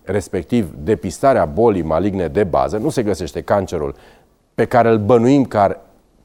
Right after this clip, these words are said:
fi produs simptomele și semnele respective, va fi necesară o evaluare repetată chiar la câteva luni de zile. După două, trei luni de zile,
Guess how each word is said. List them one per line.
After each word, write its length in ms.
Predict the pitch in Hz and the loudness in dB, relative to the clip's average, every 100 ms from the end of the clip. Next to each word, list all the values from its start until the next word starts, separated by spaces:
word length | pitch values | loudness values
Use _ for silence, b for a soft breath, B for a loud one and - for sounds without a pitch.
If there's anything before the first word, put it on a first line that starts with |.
| _ | _
fi 300 | - 110 101 | -8 -4 -4
produs 680 | - 104 107 151 147 - - b b b | -2 0 2 2 2 -4 -18 b b b
simptomele 640 | - - 92 87 120 107 | -14 -6 -4 0 2 2
și 160 | 87 92 | -2 -6
semnele 400 | - 113 98 80 | -4 -2 -2 -4
respective, 720 | 73 - 69 - 55 64 85 _ b b b | -6 -10 -16 -16 -16 -14 -16 _ b b b
va 200 | - 110 | -2 0
fi 180 | 107 175 | 0 -2
necesară 580 | 180 175 151 156 147 147 | -2 -2 -4 -2 -2 0
o 160 | 135 127 | 0 0
evaluare 680 | 135 113 113 113 139 127 101 | 0 0 2 2 2 2 2
repetată 1000 | 110 170 214 196 - 98 87 113 135 135 B B _ _ _ | 2 2 2 2 2 -2 -2 0 0 -2 B B _ _ _
chiar 340 | - 160 175 117 | 0 0 0 -2
la 140 | 123 131 | -4 -2
câteva 420 | 113 131 113 110 | -4 -4 0 0
luni 200 | 120 110 | 0 -2
de 120 | 101 | -4
zile. 200 | 85 65 | -4 -8
După 260 | 78 98 101 | -8 -6 -2
două, 240 | 131 127 | 0 0
trei 200 | 110 110 | 0 -2
luni 180 | 104 95 | -2 -4
de 80 | 87 | -4
zile, 300 | 120 127 | -4 -6